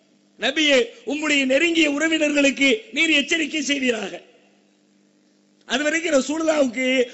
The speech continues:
உலகத்துக்கு போய் சொல்லு அப்படிங்கிற கட்டளை வரல.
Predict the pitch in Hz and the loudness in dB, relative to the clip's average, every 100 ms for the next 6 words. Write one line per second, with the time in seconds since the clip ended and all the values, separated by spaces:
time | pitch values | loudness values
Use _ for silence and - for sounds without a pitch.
0 | - 226 330 330 294 294 285 320 294 269 | -10 -2 0 0 -2 -6 0 0 2 2
1 | 302 294 277 254 - 233 294 302 294 240 | 4 4 2 0 -6 -2 0 2 0 0
2 | 240 269 311 320 302 285 | 0 2 2 2 2 0